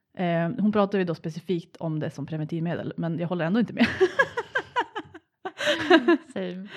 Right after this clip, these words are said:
Speaker 1: Nej, men för, ehm, eftersom att man inte baserar det på förutsägelser om dåtiden, så spelar det ingen roll hur oregelbundna cykler du har, du kan ändå använda den.
Speaker 2: Mm.
Speaker 1: Och det kan ge jättemycket förståelse om vad som händer och vad som är problem och så vidare.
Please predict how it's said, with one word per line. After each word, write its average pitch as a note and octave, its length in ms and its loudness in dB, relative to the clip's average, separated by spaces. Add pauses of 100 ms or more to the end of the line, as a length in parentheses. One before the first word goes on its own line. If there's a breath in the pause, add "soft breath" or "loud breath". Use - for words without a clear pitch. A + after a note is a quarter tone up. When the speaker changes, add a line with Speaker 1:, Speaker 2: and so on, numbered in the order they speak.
(440 loud breath)
Speaker 1:
Nej, G#3+ 160 2
men G#3 120 2
för, G3 280 4
ehm, F3+ 440 2 (220)
eftersom G#3+ 420 0
att F#3 100 -2
man F3 160 -2
inte F#3+ 380 0
baserar G3 460 0
det C#3+ 100 -6
på F3 120 -6
förutsägelser F3 1120 -4
om D#3+ 160 -6
dåtiden, G3+ 720 -4 (280 soft breath)
så - 80 -20
spelar B3+ 160 -2
det B3+ 60 4
ingen A#3 140 6
roll C#4+ 140 4
hur C4+ 120 2
oregelbundna E3 540 0
cykler E3 280 -6
du D#3+ 140 -2
har, B3 360 -2
du F#3 100 -8
kan G3 160 -2
ändå F3 220 -2
använda F#3 480 -4
den. - 260 -6 (120)
Speaker 2:
Mm. G3+ 260 -4 (180)
Speaker 1:
Och F#3 100 -6
det F3+ 120 -2
kan F3 160 -4
ge E3 100 -2
jättemycket F#3 600 -2
förståelse B2 480 -6
om - 60 -8
vad - 100 -12
som - 120 -10
händer E3+ 500 -2
och - 80 -10
vad - 180 -12
som - 120 -12
är - 60 -14
problem - 440 -6
och - 60 -12
så - 100 -18
vidare. - 220 -12